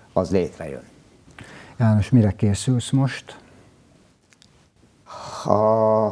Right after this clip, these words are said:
Speaker 1: Szabó Magda, Az a szép fényes nap. Utána majd a Presnyakov testvéreknek a Csónak.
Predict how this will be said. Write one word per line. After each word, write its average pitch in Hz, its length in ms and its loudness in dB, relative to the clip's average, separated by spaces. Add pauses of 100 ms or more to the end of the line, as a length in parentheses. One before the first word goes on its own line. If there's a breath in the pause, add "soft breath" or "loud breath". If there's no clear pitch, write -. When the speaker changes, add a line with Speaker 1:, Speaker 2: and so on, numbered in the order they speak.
(280 loud breath)
Speaker 1:
Szabó 107 420 0
Magda, 90 460 0
Az 92 240 -4
a 92 60 -2
szép 85 300 -6
fényes 76 480 -8
nap. - 280 -12 (2000 soft breath)
Utána 113 420 -2
majd 98 240 -2
a 92 200 -2
Presnyakov 98 540 -6
testvéreknek 85 680 -8
a 80 80 -10
Csónak. 76 540 -12